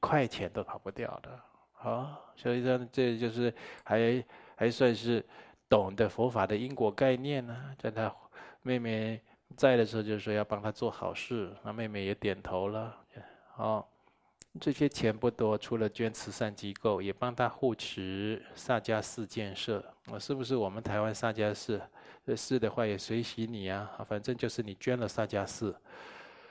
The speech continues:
这妹妹的钱用完后，也持续为她参加观音山的超度法会。不知妹妹现在哪里，有没有往生善处或净土，或者还需要如何做，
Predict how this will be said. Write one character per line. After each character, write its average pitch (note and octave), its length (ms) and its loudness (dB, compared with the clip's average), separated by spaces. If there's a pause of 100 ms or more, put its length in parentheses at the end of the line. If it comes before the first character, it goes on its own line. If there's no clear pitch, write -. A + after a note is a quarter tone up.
(1000)
这 C3 80 8
妹 D#3+ 320 6
妹 B2+ 240 2
的 G#2+ 400 4 (340)
钱 A#2 720 2
用 C#3+ 220 6
完 A2 200 2
后， B2 280 2
也 A2+ 160 0
持 - 280 0
续 C3 200 0
为 B2 120 6
她 G#2+ 140 2
参 G#2+ 220 -4
加 G2+ 160 2
观 G#2 200 2
音 G#2 160 -4
山 G#2 220 0
的 G2 80 -2
超 - 180 -4
度 G#2+ 160 -4
法 F2+ 220 -2
会。 G2+ 320 -4 (160)
不 B2+ 80 2
知 A#2+ 220 -4
妹 A#2+ 180 -4
妹 G#2 160 -8
现 A2 240 -4
在 G2+ 180 0
哪 F#2+ 280 -2
里， G2 600 -2 (920)
有 F#2+ 200 2
没 F#2 140 -6
有 G2+ 140 0
往 F#2+ 240 -2
生 A2+ 220 -6
善 A#2 400 0
处 A#2 240 -4
或 G2+ 180 -2
净 G#2+ 300 -8
土， F2+ 480 -6
或 - 220 -6
者 - 180 -8
还 G2 180 -2
需 A2+ 260 -6
要 G2+ 140 2
如 G2 220 -4
何 G2 300 -2
做， G2+ 560 0